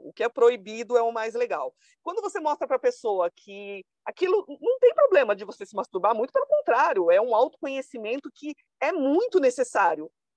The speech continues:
Aí a pessoa fala, "Opa, então já que não é errado, eu não preciso me preocupar", aquilo cessa, porque ela, aquilo não era um vício, era sim um desejo de fazer algo proibido. Aí, tipo, acaba com a graça da pessoa, né? O dó, coitado. Mas,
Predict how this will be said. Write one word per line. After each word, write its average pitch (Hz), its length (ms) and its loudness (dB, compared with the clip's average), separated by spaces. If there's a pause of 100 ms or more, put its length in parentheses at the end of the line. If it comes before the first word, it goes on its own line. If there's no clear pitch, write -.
Aí 226 140 0
a 269 60 2
pessoa 277 360 -2
fala, 240 280 -2
"Opa, 190 260 -4
então 311 240 -8
já 359 100 -10
que 359 120 -14
não 349 100 -8
é 269 60 -2
errado, 240 400 0
eu 240 60 4
não 240 100 0
preciso 226 340 -12
me 220 80 -16
preocupar", - 580 -2 (200)
aquilo 320 280 -4
cessa, 330 540 -4 (560)
porque - 240 -6
ela, 254 360 0
aquilo 247 300 -2
não 311 200 -2
era 359 120 0
um 320 120 -4
vício, 208 560 -14 (500)
era 196 260 2
sim 294 300 -8
um 370 120 -6
desejo 285 640 2
de 320 100 -14
fazer 320 220 -2
algo 294 180 0
proibido. 247 600 -6 (680)
Aí, 170 140 0
tipo, - 180 -2
acaba 339 260 0
com 381 80 0
a 277 40 0
graça 247 300 0
da 196 100 -6
pessoa, 202 280 -8
né? 185 60 -8
O 190 120 -4
dó, 160 200 -2
coitado. 165 480 -8
Mas, 175 440 -10